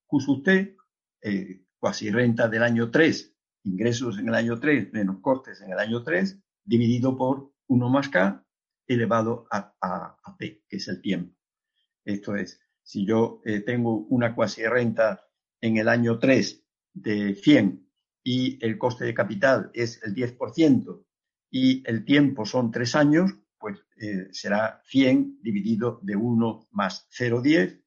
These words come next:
elevado a tres, puesto que es el año que estamos considerando. Pero claro, ¿qué ocurre? Que cuando hay inflación, pues eso tenemos que ajustarlo a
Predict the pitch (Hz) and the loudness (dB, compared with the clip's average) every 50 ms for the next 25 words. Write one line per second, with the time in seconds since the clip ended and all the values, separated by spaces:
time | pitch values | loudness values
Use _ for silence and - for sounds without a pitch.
0 | _ - - 113 110 110 101 110 110 110 113 113 107 - - 95 92 - 95 95 | _ -6 -4 -4 -2 -2 -2 -2 -2 -2 -2 -4 -6 -6 -6 -8 -6 -2 -4 -4
1 | 90 - - - _ _ _ _ _ _ - 104 98 - - 104 98 104 101 98 | -4 -4 -14 -20 _ _ _ _ _ _ -10 -10 -10 -10 -12 -12 -8 -6 -6 -6
2 | - - _ - - 101 92 92 95 - - - _ - 104 107 104 104 110 117 | -6 -10 _ -10 -6 -6 -4 -4 -4 -6 -8 -14 _ -6 -4 -2 -2 -2 -2 -4
3 | - - - _ _ - - - _ - 104 101 92 90 - - 98 95 - 95 | -4 -6 -12 _ _ -20 -20 -20 _ -8 -6 -6 -6 -6 -8 -12 -14 -14 -14 -12
4 | 90 80 76 73 69 - _ _ _ _ _ _ _ _ _ _ _ _ _ _ | -12 -8 -8 -10 -10 -12 _ _ _ _ _ _ _ _ _ _ _ _ _ _
5 | _ _ _ _ _ - 107 110 107 101 139 147 147 123 101 - - _ - 135 | _ _ _ _ _ -8 -6 -4 -2 2 4 4 4 2 0 -6 -8 _ -2 -2
6 | 139 131 135 156 147 120 113 107 98 - 110 101 104 110 107 110 120 120 123 123 | -2 0 2 2 2 2 2 0 -2 -4 -6 -6 -4 -2 0 2 2 2 2 2
7 | 127 117 120 127 120 120 143 147 143 143 143 147 147 - - _ _ _ _ _ | -2 -2 0 -2 -2 2 4 4 6 6 4 2 -2 -6 -14 _ _ _ _ _
8 | - - 214 196 - 131 123 - 135 131 131 120 117 120 123 131 131 127 131 - | -8 -6 -6 -4 -4 -4 -6 -4 -6 -4 -4 -2 0 0 2 2 0 0 -2 -4
9 | 127 123 123 - 117 - 143 139 135 - 147 143 131 139 127 131 143 147 143 - | -2 -2 -2 -2 -4 -4 -4 -4 -2 2 2 2 2 2 0 -2 -2 -2 -4 -10
10 | _ _ _ _ _ - 117 123 127 131 | _ _ _ _ _ -2 0 2 2 2